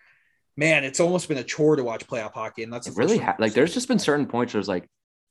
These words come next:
Speaker 2: "Why am I watching this
Speaker 1: Yeah.
Speaker 2: right now?" Like, I, like, I'll just, I'll just play Batman, like, or something and just, like, waste my time with something else. Like, it's five to one.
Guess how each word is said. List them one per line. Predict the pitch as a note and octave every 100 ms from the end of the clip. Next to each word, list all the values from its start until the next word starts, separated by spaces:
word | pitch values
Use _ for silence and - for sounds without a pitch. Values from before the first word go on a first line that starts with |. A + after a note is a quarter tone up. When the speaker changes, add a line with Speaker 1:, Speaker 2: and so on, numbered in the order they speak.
| _
Speaker 2:
"Why | - G2+ F4+ A#4+ -
am | G#2+ G#2
I | E2+
watching | - - - E2 D2+
this | D3+
Speaker 1:
Yeah. | G3+
Speaker 2:
right | - -
now?" | E2 - - _ _ -
Like, | A#2 -
I, | D#3+ -
like, | A#2+ B2+ -
I'll | C#3+
just, | E3+ G#3 _ _ _ - -
I'll | B2
just | D#3 F3+ -
play | D#3+ D#3
Batman, | B2 C#3+ A2+ E2 E2 - _
like, | F#2 F#2
or |
something | F2+ G2 F2 F2
and | E2+ F2+
just, | G#2 G2
like, | G#2 F#2+ F2
waste | F2+ G#2+ A2+
my | A2
time | G2+ G2 G2+
with | G2
something | - G2 F#2
else. | F#2+ F#2
Like, | - -
it's | B2 - _ _ -
five | A2 C3 C#3 A#2
to |
one. | G#2 E2 G2 D2